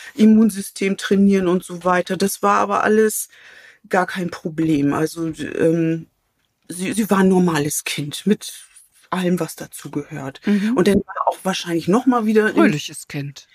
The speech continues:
Speaker 1: ein fröhliches, wirklich ein, ein sehr herziges, fröhliches
Speaker 2: Mhm.
Speaker 1: Kind.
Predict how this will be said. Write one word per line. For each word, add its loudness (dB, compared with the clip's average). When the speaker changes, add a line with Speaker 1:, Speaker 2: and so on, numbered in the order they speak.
Speaker 1:
ein 4
fröhliches, -4
wirklich -4
ein, -2
ein -2
sehr 0
herziges, -8
fröhliches -4
Speaker 2:
Mhm. 6
Speaker 1:
Kind. 2